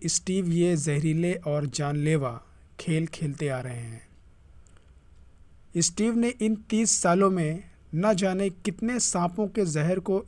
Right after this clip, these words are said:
इंजेक्शन के रूप में अपनी बॉडी में इंजेक्ट किया है,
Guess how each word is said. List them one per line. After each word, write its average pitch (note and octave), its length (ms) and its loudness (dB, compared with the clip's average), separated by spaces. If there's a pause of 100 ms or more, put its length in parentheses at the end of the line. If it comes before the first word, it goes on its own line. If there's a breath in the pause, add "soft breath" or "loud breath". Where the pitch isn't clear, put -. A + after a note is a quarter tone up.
इंजेक्शन D#3 540 -2
के F3+ 180 0
रूप E3 280 0
में D3 220 -2 (760 loud breath)
अपनी G3+ 320 2
बॉडी D#3 380 2
में F3+ 240 -2
इंजेक्ट E3 480 -2
किया C#3+ 300 -2
है, A#2 240 -12